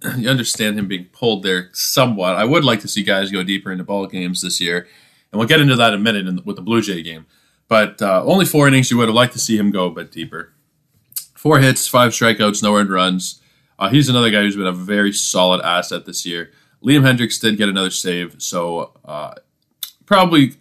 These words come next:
at the end of the worry line for Liam Hendriks, hopefully. Uh, he has some back troubles, he blew a couple saves, but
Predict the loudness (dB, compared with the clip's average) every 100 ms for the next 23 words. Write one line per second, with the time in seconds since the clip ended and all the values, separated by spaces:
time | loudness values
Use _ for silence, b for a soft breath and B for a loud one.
0 | 0 0 2 2 2 2 2 2 2 2
1 | 0 -2 -2 -4 -8 -10 -6 -4 -4 -8
2 | -8 -8 -6 -6 -4 -4 -4 -8 -6 -6
3 | -2 0 0 -2 B B B B -8 -2
4 | -2 -2 0 0 0 0 0 0 0 -2
5 | -8 -10 -16 -4 -4 -2 -6 -6 -2 0
6 | 0 -2 -8 -6 -6 -6